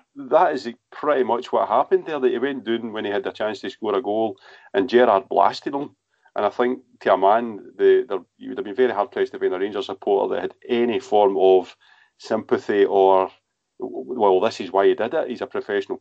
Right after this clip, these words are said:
player and they, they look for the, the penalty because it's sure and all this crap." So I'm, I'm pretty mystified at how forgiving they are of Edouard, particularly given the season, because if I was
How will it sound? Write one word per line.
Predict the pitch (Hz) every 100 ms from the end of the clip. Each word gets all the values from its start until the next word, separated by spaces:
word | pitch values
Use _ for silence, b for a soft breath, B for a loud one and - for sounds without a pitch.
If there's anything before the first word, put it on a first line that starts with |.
| -
player | 104 101
and | 95 92
they, | 87
they | 76
look | 87 107 -
for | 92
the, | - _ B B -
the | -
penalty | 104 104 110 107
because | 95 107 98
it's | - - -
sure | - 104 107
and | 113
all | 95
this | 123 -
crap." | 170 160 - b b _ _ -
So | - -
I'm, | 202 220
I'm | 190 -
pretty | - 202 151
mystified | 110 107 - 160 - 147 131 117
at | -
how | 123 123
forgiving | 107 95 110 139
they | 139
are | 117 113
of | 101 101 92 - -
Edouard, | 101 104 117 110 104 - _ _ _ _ -
particularly | 190 277 226
given | 156 135 123
the | -
season, | - 117 160
because | 131 127 -
if | -
I | 190
was | 180